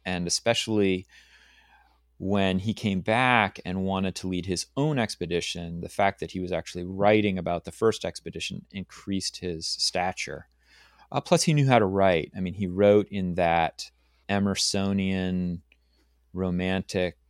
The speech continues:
style that was quite in vogue in the United States in the years before the Civil War. So it was, it sounds quite melodramatic today. It's really quite over the top, but it was, uh, these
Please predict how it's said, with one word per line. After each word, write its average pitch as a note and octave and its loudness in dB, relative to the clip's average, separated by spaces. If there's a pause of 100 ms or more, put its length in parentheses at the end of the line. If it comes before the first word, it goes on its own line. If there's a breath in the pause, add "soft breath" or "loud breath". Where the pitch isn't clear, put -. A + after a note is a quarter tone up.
(200)
style F2+ 2
that E2 -2
was F2 -6
quite F2+ 0
in F2 -6
vogue F2+ 0
in E2+ -4
the E2+ -8
United E2+ -10
States - -6
in E2+ -6
the E2+ -8 (460)
years F#2+ 0
before - -10
the F2 -12
Civil F2 -6
War. F2 -6
So F#2 -2
it - -4
was, - -6 (720 soft breath)
it A2 0
sounds B2+ 6
quite G2+ 6
melodramatic E2 0
today. E2 -6
It's - -8
really F2 -6
quite E2 -8
over E2+ -6
the E2+ -10
top, F#2 0
but F2 0
it F2 -10
was, F2+ -6
uh, E2 0
these E2 -8